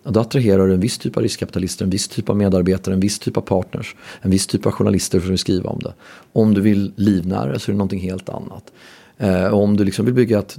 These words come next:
tillväxtbolag men du vill liksom inte ta en risk med, med det du redan byggt upp. Det är helt olika typer av bolag. För någon som jobbat mycket med det här, då är det här kristallklart. Men för någon som ska fatta pos-, politiska beslut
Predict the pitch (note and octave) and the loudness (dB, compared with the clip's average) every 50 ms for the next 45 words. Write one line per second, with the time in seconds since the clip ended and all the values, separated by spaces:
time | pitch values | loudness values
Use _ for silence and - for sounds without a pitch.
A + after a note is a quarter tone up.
0 | - G2+ G#2 - A#2 G2 F#2 G2 F#2 - - G#2 G2+ A#2+ - A2+ G#2 G2 G2 F#2+ | -12 -10 -4 -2 -2 -2 -2 -2 -6 -6 -4 -2 0 2 2 2 0 0 -2 -2
1 | F#2 F#2 F#2+ F#2+ F#2+ - - G2 F#2+ G2 - - - G2+ F#2+ F#2 F#2 F#2 - - | -2 -2 -2 -4 -4 -4 -4 -4 -4 -6 -6 -6 -4 -4 -2 -2 -2 -4 -4 -8
2 | - - G2 F#2+ G2 G2+ G2 F#2+ F#2 F#2 G2 F#2+ F#2 F#2 F#2+ F#2 F#2+ F2+ G2 F#2+ | -10 -6 -4 -4 -2 0 0 -2 -2 -2 -2 0 0 0 0 0 -2 -4 -6 -8
3 | - G2+ G2 - - - - - - A#2 A2 B2 B2 A#2+ A#2 - - - C#3 A#2+ | -8 -10 -12 -12 -16 -20 -14 -2 0 2 2 4 2 0 0 -4 -4 -2 0 2
4 | G#2 G2+ G2 G#2 G2 G2 - G2+ - - A2+ G2+ - G2 F#2 F2 A2 A2 G2+ B2 | 2 2 2 2 0 0 -2 -4 -2 -2 -2 -2 -2 -2 -2 0 0 0 0 0
5 | D#3 - - G2+ - G2+ F#2+ F#2+ F2 F#2 F#2 A2 G#2+ G2 G#2 G2 A2 A2+ A2+ - | -2 -4 -6 -6 -4 -2 -2 0 0 0 0 0 0 0 -2 -2 -2 -4 -4 -4
6 | - - - - A#2+ - - - - - - - - - G#2+ B2+ C3+ A#2 G2 - | -6 -6 -4 -4 -6 -6 -10 -12 -14 -16 -20 -20 -16 -2 2 2 2 2 2 -2
7 | - G2 - - A2 G2+ F#2+ F2 - - - - - - - - - - _ - | -4 -6 -4 -2 -2 -2 -2 -4 -4 -6 -6 -6 -6 -8 -12 -16 -20 -20 _ -20
8 | - - _ G#2 F#2+ G2+ F#2+ F#2+ - G2+ - - G2 - G2 - - - - - | -20 -10 _ -6 -4 -2 -2 -2 -4 -4 -6 -8 -6 -6 -6 -6 -8 -10 -10 -12
9 | - - - - G2 F#2+ - - F#2 F#2 F#2 - - F#3+ F3 - - - - - | -14 -6 0 0 0 0 0 -2 -2 -2 -2 -2 0 2 2 2 0 -2 -8 -16